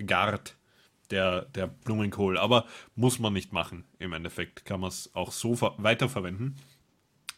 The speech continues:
Zu dem klein gehackten, äh, Blumenkohl kommt dann, kommen dann die Mandeln und die, die Haferflocken. Haferflocken auch so, äh,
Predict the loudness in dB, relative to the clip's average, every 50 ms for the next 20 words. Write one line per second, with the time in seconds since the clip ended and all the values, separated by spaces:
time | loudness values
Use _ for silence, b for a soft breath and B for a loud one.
0 | B B B B B B B -2 2 2 6 8 8 8 8 4 0 2 2 4
1 | 4 4 4 4 2 2 0 -2 -4 -8 -6 -6 -6 -8 -8 -8 -4 -4 -2 -2
2 | -4 -2 0 2 2 2 2 0 0 0 2 2 2 0 0 -4 -10 _ _ 0
3 | 2 2 2 0 -6 -10 -18 _ _ 2 4 4 4 2 0 -2 -4 -4 -6 -10
4 | -12 -2 2 4 4 4 4 2 2 2 2 4 4 4 4 4 4 2 2 0
5 | -4 -6 -4 -4 -4 -4 -6 -2 0 2 4 4 4 4 2 0 -2 -6 -8 -6
6 | -4 -4 -4 -6 -8 -12 B B B B B B B B 2 2 2 4 2 0
7 | 0 0 -2 -2 -4 -8 -10 -12 _ _ _ _ _ _ _ _ _ _ -2 0
8 | 2 2 2 0 2 0 0 0 -2 -4 -2 -2 -2 -2 -2 0 2 2 2 2
9 | 0 -2 -6 -10